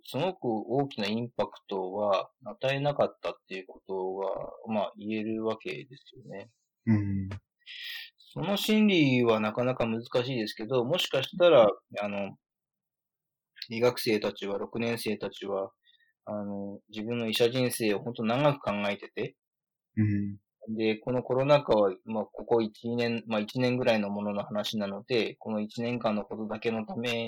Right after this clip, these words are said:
Speaker 1: に、自分の医者人生の中では、まあ、大事な二年間のことは方針は変わりませんっていうことだとしたら、まあ、素晴らしいですし、あとは、もしかするとすごく、なんていうのかな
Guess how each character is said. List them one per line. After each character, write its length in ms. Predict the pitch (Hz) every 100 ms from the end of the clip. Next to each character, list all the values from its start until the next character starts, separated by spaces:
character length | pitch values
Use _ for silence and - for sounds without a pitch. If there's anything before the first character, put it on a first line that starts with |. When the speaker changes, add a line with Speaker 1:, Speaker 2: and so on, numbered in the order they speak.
| 127
Speaker 1:
に、 320 | 127 147 107 _ _ _ _ -
自 120 | 104
分 180 | 107 107
の 300 | 107 104 101 -
医 60 |
者 140 | 110 107
人 180 | 113 110
生 160 | 107
の 80 | 101
中 240 | 107 107 113
で 80 | 92
は、 60 | 95 107
ま 140 | 104
あ、 20 | 101
大 240 | 107 107
事 100 | 107
な 60 | 107
二 120 | 110
年 260 | 117 117
間 260 | 107 101 95
の 80 | 95
こ 100 | 101
と 120 | 101
は 120 | 101 92 -
方 120 | 104 101
針 200 | - 101
は 80 | 92
変 80 | 101
わ 60 | 107
り 80 |
ま 160 | 113 110
せ 200 | 127 107
ん 20 |
っ 20 | 98 71 -
て 80 | 104
い 60 |
う 40 | 104
こ 120 | 117
と 100 | 147
だ 80 | 139
と 100 | 135
し 100 | -
た 80 |
ら、 60 | 135
ま 80 | 104
あ、 40 |
素 140 | - 104
晴 160 | 101
ら 80 | 101
し 160 | - 98
い 40 |
で 80 | 120
す 80 | -
し、 380 | - 135 113 - 131 _ _ _ _ _ _ _ _ _ _ _ _ _ _
あ 100 | 117
と 200 | 107 110
は、 360 | 104 98 98 - _ _ -
も 120 | 123
し 100 | 127
か 120 | 131
す 80 | -
る 100 | 139
と 100 | 127
す 100 | 107
ご 180 | 117 117
く、 260 | - 104 104 _ _ _
な 140 | 110
ん 100 | 107
て 80 | 104
い 40 | 95
う 20 |
の 60 | -
か 160 | 98
な 260 | 104 98